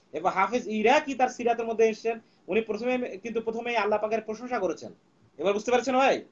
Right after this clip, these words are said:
প্রথমেই আল্লাহ পাকের প্রশংসা করেছেন, that man, that means কি? তারা আল্লাহকে মানতেন, এক আল্লাহকে মানতেন, কিন্তু পাশাপাশি শিরক করেছেন তারা। বুঝতে পেরেছেন? যেমন, for example, মুসলিমদের মধ্যেও এখন অনেকে আছে যে আমরা আল্লাহকে মানি, কিন্তু অনেকে মাজার পূজা করে, আছে না ভাই?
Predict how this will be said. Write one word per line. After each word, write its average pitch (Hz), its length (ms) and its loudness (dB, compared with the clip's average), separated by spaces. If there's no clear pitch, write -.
প্রথমেই 247 360 0
আল্লাহ 254 220 2
পাকের 254 160 -2
প্রশংসা 277 340 -2
করেছেন, 190 280 0
that 214 180 2
man, 254 120 -2
that 202 360 -4
means 262 220 -14
কি? 220 200 -8
তারা 208 160 2
আল্লাহকে 285 260 0
মানতেন, 285 400 2
এক 233 220 4
আল্লাহকে 262 320 0
মানতেন, 226 420 0
কিন্তু 214 220 -4
পাশাপাশি 285 420 0
শিরক - 400 0
করেছেন 190 320 2
তারা। - 240 -8
বুঝতে 143 220 2
পেরেছেন? 277 360 0
যেমন, 269 280 2
for 277 160 4
example, 269 400 0
মুসলিমদের 302 540 0
মধ্যেও 285 240 0
এখন 262 200 2
অনেকে 240 260 2
আছে 147 280 0
যে 214 100 2
আমরা 247 200 4
আল্লাহকে 247 340 4
মানি, 180 240 0
কিন্তু 226 200 0
অনেকে 262 420 2
মাজার 233 380 2
পূজা 226 200 2
করে, 170 160 4
আছে 160 160 0
না 233 100 2
ভাই? 294 220 4